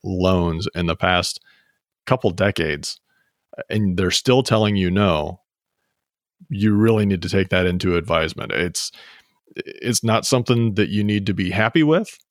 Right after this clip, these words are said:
but it may indicate that there's some work that needs to be done there so that you can get that mortgage. So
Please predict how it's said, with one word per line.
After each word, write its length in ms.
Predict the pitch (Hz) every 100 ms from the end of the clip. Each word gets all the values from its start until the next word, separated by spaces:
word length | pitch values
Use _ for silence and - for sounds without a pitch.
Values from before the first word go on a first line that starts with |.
| _ _ _
but 160 | 101 117
it 60 |
may 260 | 110 123 143
indicate 560 | 127 135 123 - 120 92
that 220 | 104 98
there's 300 | 107 110 113
some 180 | - 104
work 220 | 107 104
that 120 | - 98
needs 220 | 104 -
to 80 | 104
be 100 | 95
done 260 | 98 98
there 200 | 92 85
so 220 | - 101
that 160 | 98 95
you 140 | 104
can 400 | 107 - 117 117
get 240 | 107 98 -
that 180 | 104 -
mortgage. 600 | 98 92 85 - - - -
So 360 | - 101 95